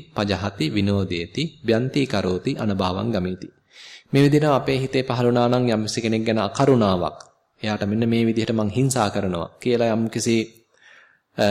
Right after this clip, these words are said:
හිතක් පහළ වුණා නම්, අන්න ඒකත් පුළුවන් ඉක්මනින් බැහැර කරන්න. ඒවා ඉවසන්න යන්න එපා.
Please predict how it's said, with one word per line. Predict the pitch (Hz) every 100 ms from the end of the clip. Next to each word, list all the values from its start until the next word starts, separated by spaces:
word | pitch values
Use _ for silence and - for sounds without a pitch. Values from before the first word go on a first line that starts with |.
| -
හිතක් | 107 123 120 -
පහළ | 110 131
වුණා | 156 117 92
නම්, | 90 117
අන්න | - 123 120
ඒකත් | 95 135 139 101 - - - _ _ _ _ _ -
පුළුවන් | 117 151 165
ඉක්මනින් | 156 143 139 127
බැහැර | 110 101
කරන්න. | 101 98 95 -
ඒවා | 120 120 120
ඉවසන්න | 123 131 127 120
යන්න | 107 95
එපා. | 90 87